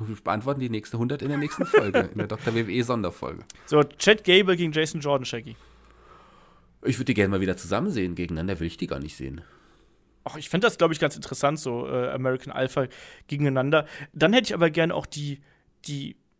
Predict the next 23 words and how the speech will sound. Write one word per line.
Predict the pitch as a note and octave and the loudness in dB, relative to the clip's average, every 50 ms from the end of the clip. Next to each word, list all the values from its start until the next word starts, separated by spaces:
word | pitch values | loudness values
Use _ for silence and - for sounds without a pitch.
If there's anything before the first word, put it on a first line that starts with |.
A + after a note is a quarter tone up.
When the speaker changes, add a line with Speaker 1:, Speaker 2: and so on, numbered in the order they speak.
| _ _ _ _ _ _ _ | _ _ _ _ _ _ _
Speaker 2:
Kurt | - - E3+ E3 F3+ | 6 6 6 6 6
Angle-Geschichte | E3+ D#3+ E3+ D#3+ D3 C#3 B2+ - - - - - | 4 4 6 4 4 2 -2 -4 -4 -6 -6 -4
dahinter. | B2+ A#2+ A#2+ B2+ A#2 - A#2+ B2 | -4 -4 -2 -4 -6 -6 -4 -2
Also, | B2+ A#2+ B2+ | -2 -2 2
dass | C3+ C3+ C3 - - - | 2 2 2 2 -2 4
Jason | - D3 C#3+ - D#3+ | 6 6 6 6 2
Jordan | C#3 - D3 C#3+ D#3 D#3+ D#3+ D3+ D3 D3 - - - - - - - - _ _ _ _ - | 2 6 10 10 10 10 10 4 0 -4 -8 -14 -18 -20 -20 -20 -20 -20 _ _ _ _ -6
die | - D3 C#3+ | -2 -2 -2
Spermaprobe | - - - D#3 D#3 E3+ E3 D3+ - - D#3 D3+ D3 | 4 10 10 10 10 10 6 4 2 0 0 0 0
vertauscht | C#3 D#3+ D3 - - D3+ C#3+ C#3+ C#3+ - - | -2 -2 -4 0 2 4 4 4 2 0 2
hat | D3+ C#3 C3+ C3+ - | 2 2 2 0 -2
und | - | -4
dass | C3 C3 - | -4 -4 0
eigentlich | - C#3 C3+ C#3 C3 C3 - | 0 0 0 0 -2 -4 -2
Chad | - C#3 A2 - | -2 -2 0 4
Gable | - C#3+ C#3+ C#3+ C#3 C3+ | 4 6 6 6 6 6
der | C3 C3 C3 - | 4 2 2 2
uneheliche | D3 D3 C#3+ C3+ C#3 C3 C3 B2+ - C3+ | 0 -2 -2 -2 -2 -2 -2 -4 -4 -6
Sohn | A#2+ B2+ B2+ B2+ B2+ B2 | -4 -4 -4 -4 -4 -6
von | - - B2+ A#2+ A#2+ | -6 -6 -6 -6 -6
Kurt | - - A#2 A#2+ | -6 -6 -6 -6
Angle | B2 A#2+ A2+ A#2 A#2+ - | -6 -8 -8 -8 -10 -10
ist. | - - - | -10 -12 -14